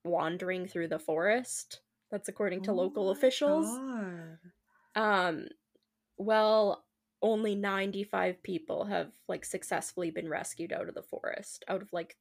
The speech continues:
Speaker 1: three hundred some families. So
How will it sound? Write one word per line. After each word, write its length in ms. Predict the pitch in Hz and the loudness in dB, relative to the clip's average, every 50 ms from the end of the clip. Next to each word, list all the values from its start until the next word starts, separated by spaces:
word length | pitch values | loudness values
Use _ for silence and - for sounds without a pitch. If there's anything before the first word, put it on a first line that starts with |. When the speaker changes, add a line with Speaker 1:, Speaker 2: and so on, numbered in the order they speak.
| _ _ _ _ _ _ | _ _ _ _ _ _
Speaker 1:
three 220 | - 185 180 160 165 | -10 -8 -6 -6 -6
hundred 360 | 190 147 160 - - - - | -6 -8 -8 -10 -10 -12 -10
some 200 | - - - - | -8 -8 -8 -8
families. 720 | - - 151 151 - - - 156 156 - - - - - - _ _ _ _ _ _ _ _ _ _ _ _ _ _ _ | -8 -10 -8 -8 -8 -10 -12 -12 -14 -14 -16 -18 -20 -20 -20 _ _ _ _ _ _ _ _ _ _ _ _ _ _ _
So 680 | - - - - - 175 156 151 151 - - - - | -18 -16 -8 -4 -2 -2 -2 -2 -2 -4 -4 -6 -8